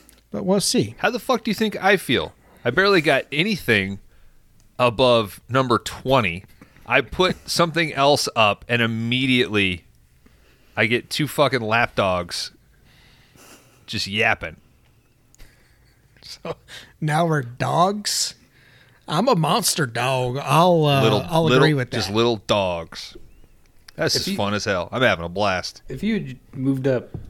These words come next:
Speaker 3: split second point five, I would have been cool with that, man.
Speaker 1: I came into tonight and I was like, "I know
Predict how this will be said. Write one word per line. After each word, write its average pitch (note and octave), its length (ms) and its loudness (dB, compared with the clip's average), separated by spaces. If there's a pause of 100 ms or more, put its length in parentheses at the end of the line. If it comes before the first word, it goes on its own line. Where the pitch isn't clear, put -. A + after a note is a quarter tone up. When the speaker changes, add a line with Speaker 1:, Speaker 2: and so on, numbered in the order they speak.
Speaker 3:
split C3+ 560 -6
second C3 440 0
point C3 320 -2
five, C3 380 -2
I C3+ 60 4
would C3+ 120 4
have B2 80 2
been B2 200 2
cool B2+ 260 2
with C3+ 160 0
that, G#2 260 -4
man. A2 300 -6 (1300)
Speaker 1:
I G#3 160 2
came A#3+ 300 4
into F#3 260 2
tonight C#3 600 0
and C#3 100 0
I C#3 120 2
was C#3 120 0
like, C#3 200 0
"I D3 320 2
know D3+ 580 2